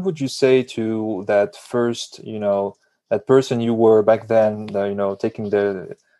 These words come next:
uh, your first steps, you know, into, into the marketing world? Uh, what would you teach that person right now with your knowledge? Something that you know right now, but you, you really, like, fe-,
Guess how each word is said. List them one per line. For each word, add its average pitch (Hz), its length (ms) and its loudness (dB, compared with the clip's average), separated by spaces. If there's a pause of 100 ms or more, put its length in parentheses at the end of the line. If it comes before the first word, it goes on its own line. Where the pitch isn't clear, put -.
(200)
uh, 101 160 -4
your - 180 -6
first - 280 0
steps, - 380 0
you 113 60 -2
know, 110 160 4
into, 107 220 -2
into 113 340 -6
the 110 100 -2
marketing 113 380 0
world? 107 420 0 (480)
Uh, 104 320 2
what 120 340 0
would 135 120 -2
you 127 100 -4
teach 143 360 -4
that 113 220 4
person 101 600 0
right 110 280 0
now 120 180 0
with 104 180 0
your 123 180 0
knowledge? 104 580 0 (300)
Something 151 320 0
that 120 180 2
you 113 80 -4
know 127 200 4
right 120 200 2
now, 107 180 2
but 104 260 -6
you, 101 200 -12
you 107 200 -12
really, 117 340 -2
like, 104 260 2
fe-, - 400 -4